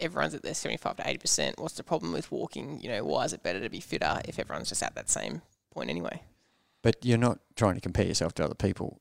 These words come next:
Speaker 2: You're trying to compare yourself to yourself. So, uh, the sheep theory, again, just because that's what people are doing, does that make it right? No, it doesn't. And, and you shouldn't be accepting the mediocre, um, idea that it's okay to walk, because the event is not,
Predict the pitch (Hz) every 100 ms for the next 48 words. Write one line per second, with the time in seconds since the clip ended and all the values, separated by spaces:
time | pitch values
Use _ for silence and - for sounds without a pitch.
0 | - 98 107 95 - 90 92 - - -
1 | - - - 90 - - - 90 95 -
2 | - _ _ _ _ _ - - - -
3 | - - - - _ _ _ _ _ _
4 | _ - - - 107 - 101 92 92 -
5 | 95 95 90 117 - - 104 95 - 95
6 | - 107 95 90 104 104 95 90 - -
7 | - - 98 98 - - 101 92 87 101
8 | 95 90 - - _ _ _ _ 104 98
9 | 98 107 107 - 123 95 98 - 95 -
10 | 95 95 95 101 98 95 95 - - -
11 | _ _ 90 87 87 90 - - 92 85
12 | 107 95 90 95 90 90 90 90 87 92
13 | 92 - - _ _ _ - - 107 110
14 | 104 117 123 - 98 - 107 90